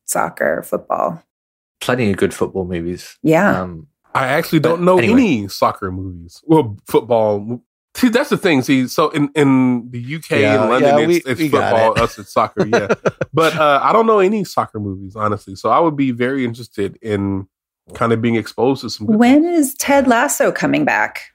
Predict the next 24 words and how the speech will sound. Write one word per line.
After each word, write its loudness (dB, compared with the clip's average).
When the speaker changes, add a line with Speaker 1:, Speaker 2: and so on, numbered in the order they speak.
Speaker 1:
Maybe 4
we 2
could 0
do 0
Speaker 4:
Yeah, 4
that 4
Speaker 1:
something 4
Speaker 4:
was 2
Speaker 1:
around 4
Speaker 4:
supposed 2
to 4
Speaker 1:
then. 2
Speaker 4:
happen, 0
uh, 2
right 0
now, 0
and -2
it, -6
they -4
put 0
it 2
off. 2
But -6
yes, -2